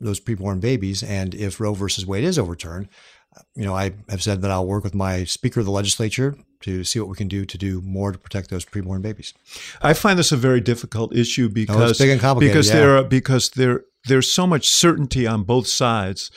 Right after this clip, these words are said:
Speaker 2: Everybody's sort of absolutist about their positions. And I think most Americans sort of live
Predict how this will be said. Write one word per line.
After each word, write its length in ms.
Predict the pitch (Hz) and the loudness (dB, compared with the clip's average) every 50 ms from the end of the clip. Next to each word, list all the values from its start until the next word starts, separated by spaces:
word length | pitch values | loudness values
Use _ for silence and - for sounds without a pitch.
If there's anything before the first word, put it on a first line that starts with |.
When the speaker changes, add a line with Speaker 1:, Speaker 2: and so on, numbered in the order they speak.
| - - - - _ - | -20 -20 -20 -14 _ 0
Speaker 2:
Everybody's 480 | - 143 170 156 131 139 131 131 117 - | 2 2 2 2 4 4 4 4 4 2
sort 180 | - 139 123 107 | 2 0 0 0
of 40 | - | -2
absolutist 840 | 120 117 123 120 - - 127 107 101 110 127 123 113 107 - - - | -2 -2 -2 -2 -4 -4 -4 -4 -2 -2 -2 -2 -2 -2 -4 -6 -8
about 360 | 107 90 104 104 104 104 - | -6 -4 -4 -4 -6 -6 -6
their 300 | - 113 104 101 101 92 - _ _ - _ _ _ _ | -6 -4 -4 -4 -4 -6 -8 _ _ -20 _ _ _ _
positions. 560 | - 110 95 98 123 131 131 - 123 113 - | -6 -4 -2 0 0 0 0 -2 -2 -2 -2
And 80 | 143 143 | -2 -2
I 40 | 156 | -2
think 160 | - 190 151 | -2 -2 0
most 260 | 147 143 165 160 - 151 | 2 2 2 2 2 2
Americans 500 | 135 127 127 127 120 - 131 117 110 - | 2 4 4 4 2 2 0 -2 0 0
sort 180 | - 131 117 110 | 0 0 0 0
of 100 | 85 101 | -2 -2
live 380 | 110 120 120 117 107 98 - | 0 2 2 2 0 -2 -8